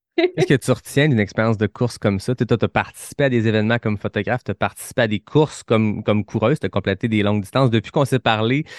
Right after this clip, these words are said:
Speaker 2: à l'épisode vingt-trois, t'as, t'as fait beaucoup, beaucoup de chemin, euh, comme coureuse aussi. Là, c'est complètement différent. Qu'est-ce que tu retiens de cette expérience-là, euh, qui, qui est unique, j'ai l'impression, hein ?
Speaker 1: Ouais. Je pense que l'affaire qui m'a, euh,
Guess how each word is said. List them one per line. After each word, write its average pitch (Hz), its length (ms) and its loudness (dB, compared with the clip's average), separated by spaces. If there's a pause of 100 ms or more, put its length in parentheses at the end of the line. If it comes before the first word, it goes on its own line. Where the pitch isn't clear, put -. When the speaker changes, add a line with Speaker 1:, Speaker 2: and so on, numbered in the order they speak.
(200)
Speaker 2:
à 107 80 0
l'épisode 113 300 0
vingt-trois, 113 500 0
t'as, 107 240 2
t'as 110 200 -2
fait 131 140 -2
beaucoup, 123 340 -6
beaucoup 135 260 -4
de 127 140 4
chemin, 123 360 0
euh, 131 240 2
comme 110 240 0
coureuse 113 360 -2
aussi. 156 340 -8 (420)
Là, 117 180 6
c'est - 160 -2
complètement 107 320 2
différent. 117 300 -2
Qu'est-ce 143 180 -2
que - 80 0
tu - 220 -4
retiens 147 400 -2
de 143 40 -6
cette - 160 -6
expérience-là, 101 800 0
euh, 95 440 4 (160)
qui, - 300 -10 (180)
qui - 60 -8
est - 160 -16
unique, 117 340 2
j'ai 107 80 2
l'impression, 120 560 2
hein ? 127 60 0 (220)
Speaker 1:
Ouais. 214 260 0 (360)
Je - 80 -12
pense 320 260 0
que 277 100 -2
l'affaire 226 420 2
qui - 160 -2
m'a, 185 480 2
euh, 185 200 -4